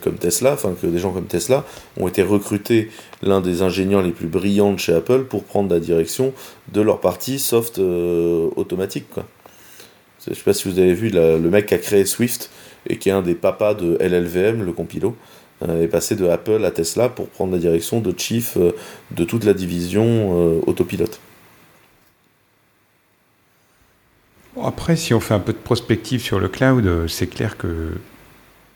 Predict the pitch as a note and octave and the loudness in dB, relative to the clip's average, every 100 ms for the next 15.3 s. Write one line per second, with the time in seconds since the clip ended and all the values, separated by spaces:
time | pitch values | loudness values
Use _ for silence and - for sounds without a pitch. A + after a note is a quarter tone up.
0 | _ - C3+ A2 F#2 F2+ - A#2 G#2+ G2 | _ -8 0 2 2 -2 0 4 4 4
1 | G#2 G2+ G2+ - G#2 G2 - A2 - F2 | 4 4 2 2 0 0 -2 -6 -4 -8
2 | E2+ E2 E2 D#2+ D#2+ G#2+ F#2+ F2+ F2 F2+ | -6 -6 -6 -8 -6 -4 -2 -2 0 2
3 | F#2+ F#2 - - G#2+ G#2 E2+ E2 E2 E2 | 2 0 -2 2 2 2 0 -2 -4 -6
4 | E2 B2 A2 - - - - - E2+ - | -8 -10 -12 -14 -20 -20 -6 -2 0 0
5 | - A2 A2 A2 F2+ E2+ E2+ G2 F2 F#2+ | 0 2 4 2 2 -2 -2 -2 0 0
6 | F#2 F2+ E2+ - G#2 - F2 - F#2+ F#2+ | 2 0 -4 -4 -2 -4 -6 0 0 2
7 | G#2+ G#2 F#2 E2+ F2 - F2 D#2+ F2+ F2 | 2 2 0 0 -2 -2 -2 2 2 2
8 | D#2+ D#2 - - - - - - - F2 | 0 -6 -12 -18 -18 -20 -20 -16 -4 -2
9 | D#2 D#2+ E2+ E2+ E2+ F2 F#2+ F2 - F#2+ | 0 0 2 2 2 2 2 0 2 2
10 | F#2+ F2 E2 D#2+ D#2+ D#2 - E2+ E2 - | 2 0 -2 -4 -4 -6 -4 -4 -4 -4
11 | - - - E2 F2 E2+ E2+ - F#2 - | -2 0 0 0 0 -2 -2 -2 -2 0
12 | G2+ F2+ - G2 G#2+ - F#2+ - G2 - | -2 -2 -6 -4 -6 -6 -8 -8 -6 -2
13 | G2+ G#2 G2+ E2 - - - - - F#2+ | 0 2 2 0 -6 -14 -16 -16 -2 2
14 | F2+ F#2+ F2+ - F#2 F2 F2 E2+ G2 G2 | 2 2 0 0 0 0 0 -2 0 0
15 | F2 - | -2 -6